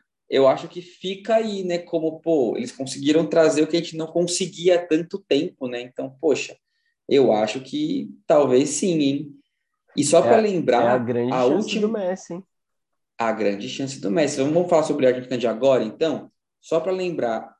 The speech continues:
Speaker 1: a Argentina teve a sua última derrota pro Brasil na semifinal do Mineirão em dois mil e dezenove. A
Speaker 2: Mas
Speaker 1: última vez que eles
Speaker 2: quantos jogos
Speaker 1: perderam
Speaker 2: já
Speaker 1: o
Speaker 2: sem
Speaker 1: jogo?
Speaker 2: perder? Trinta e
Speaker 1: Acho que são trinta e um,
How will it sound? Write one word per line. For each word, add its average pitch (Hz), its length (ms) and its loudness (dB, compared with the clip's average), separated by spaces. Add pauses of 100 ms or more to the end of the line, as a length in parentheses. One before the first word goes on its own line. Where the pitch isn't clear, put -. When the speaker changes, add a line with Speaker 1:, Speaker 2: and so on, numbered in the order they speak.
Speaker 1:
a 113 120 -4
Argentina 139 1040 -6 (320)
teve 131 280 2
a - 20 -2
sua 123 160 0
última 156 420 2
derrota 120 1040 -2 (800)
pro 151 320 4
Brasil 170 1000 -2 (100)
na 127 240 -6
semifinal 151 880 0
do 147 160 -2
Mineirão 147 540 2
em 123 40 -6
dois 123 140 -6
mil 127 160 -10
e - 20 -20
dezenove. 113 520 -2 (1080)
A 104 140 -2
Speaker 2:
Mas 123 280 2
Speaker 1:
última 156 220 0
vez 143 140 0
que 143 80 0
eles 147 140 2
Speaker 2:
quantos 143 100 -8
jogos 127 400 6
Speaker 1:
perderam 151 140 6
Speaker 2:
já - 80 2
Speaker 1:
o 156 40 2
Speaker 2:
sem 127 80 -2
Speaker 1:
jogo? - 0 -
Speaker 2:
perder? 107 460 0
Trinta 139 480 -6
e 139 360 -6 (880)
Speaker 1:
Acho 110 180 -6
que - 60 -16
são 123 340 -4
trinta 156 420 2
e 175 180 8
um, 131 560 2